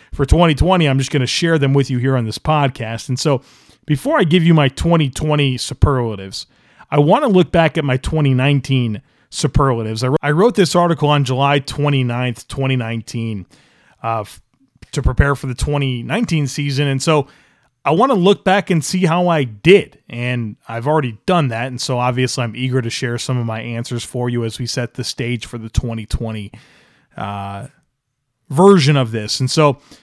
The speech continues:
the first superlative was breakout guy. And my choice last year was Matt Milano.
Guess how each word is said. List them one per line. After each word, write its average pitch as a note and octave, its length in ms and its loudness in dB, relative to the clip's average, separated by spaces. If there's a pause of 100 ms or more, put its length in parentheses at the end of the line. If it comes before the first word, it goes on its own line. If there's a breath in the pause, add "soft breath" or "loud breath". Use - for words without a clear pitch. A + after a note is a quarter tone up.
(180 soft breath)
the C#3+ 100 0
first A#3 260 2
superlative F#3 560 2
was C#3 220 2
breakout C3 640 0
guy. A2 220 -4
And A2 120 -4
my B2 140 -2
choice F#3+ 380 2
last D#3+ 340 0
year D3 140 2
was C3 240 0
Matt C3+ 280 2
Milano. C3+ 640 0